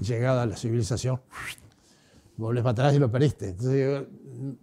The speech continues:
como que me despedí y digo, "Me quedamos, quedamos a mitad camino, pero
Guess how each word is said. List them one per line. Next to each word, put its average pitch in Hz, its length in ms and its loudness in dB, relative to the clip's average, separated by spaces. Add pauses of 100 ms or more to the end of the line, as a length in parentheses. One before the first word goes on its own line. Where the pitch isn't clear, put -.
como 139 240 -4
que 139 100 -2
me 139 120 -4
despedí 143 500 0
y - 20 0
digo, 135 300 -2 (1000)
"Me 117 140 -2
quedamos, 131 460 0
quedamos 139 300 2
a 131 60 0
mitad 120 220 0
camino, 110 360 -4 (260)
pero 117 400 -2